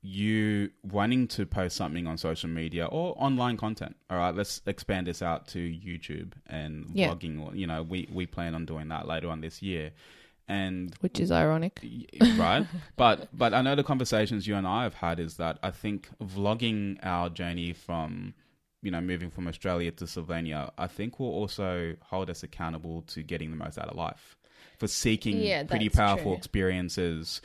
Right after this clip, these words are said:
Speaker 1: to d-, seek out things which are a little bit more interesting. So, um, because we're gonna be sharing it, but it's also has this byproduct of enriching our lives a little bit more as
Speaker 2: Yeah.
Speaker 1: well.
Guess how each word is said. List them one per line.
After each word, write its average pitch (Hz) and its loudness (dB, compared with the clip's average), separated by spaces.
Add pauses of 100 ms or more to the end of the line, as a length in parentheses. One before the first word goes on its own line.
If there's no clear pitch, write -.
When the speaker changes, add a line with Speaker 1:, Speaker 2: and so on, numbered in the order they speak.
(240)
Speaker 1:
to 104 -2
d-, 87 -12
seek 110 0
out 104 2
things 95 -4
which 95 -6
are 101 2
a 90 0
little 90 -2
bit 82 -4
more 87 -4
interesting. 92 -4
So, 90 2 (420)
um, 90 0
because 98 -4
we're 92 -2
gonna 87 -4
be 85 -6
sharing 101 -2
it, 73 -4
but 92 -2
it's 90 -4
also 107 0
has 90 -2
this 90 -6
byproduct 92 2
of 80 -4
enriching 90 -6
our 90 2
lives 85 2
a - -6
little 80 -6
bit - -10
more 76 -4
as 78 -6
Speaker 2:
Yeah. 85 0
Speaker 1:
well. 147 -2